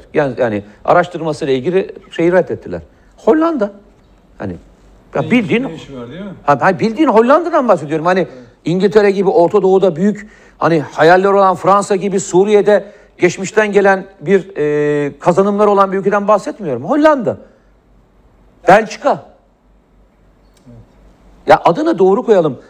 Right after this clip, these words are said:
Speaker 1: E, kendimizi, kendimizi yargılayalım. Doğrularımızla, yanlışlarımızla yargılayalım.
Speaker 2: Şunu söylüyorum. Şimdi
Speaker 1: Senin için söylemedim bunu.
Speaker 2: Yok, biliyorum.
Speaker 1: Hep Türkiye'de söylüyorum.
Speaker 2: Biliyorum.
Speaker 1: Türkiye'deki, e, kendimizi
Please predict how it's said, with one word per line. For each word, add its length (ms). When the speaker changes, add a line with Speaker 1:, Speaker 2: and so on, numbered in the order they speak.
Speaker 1:
E, 240
kendimizi, 720
kendimizi 480
yargılayalım. 520
Doğrularımızla, 500
yanlışlarımızla 600
yargılayalım. 500
Speaker 2:
Şunu 100
söylüyorum. 280
Şimdi 120
Speaker 1:
Senin 140
için 120
söylemedim 480
bunu. 100
Speaker 2:
Yok, 120
biliyorum. 240
Speaker 1:
Hep 180
Türkiye'de 360
söylüyorum. 420
Speaker 2:
Biliyorum. 220
Speaker 1:
Türkiye'deki, 840
e, 120
kendimizi 800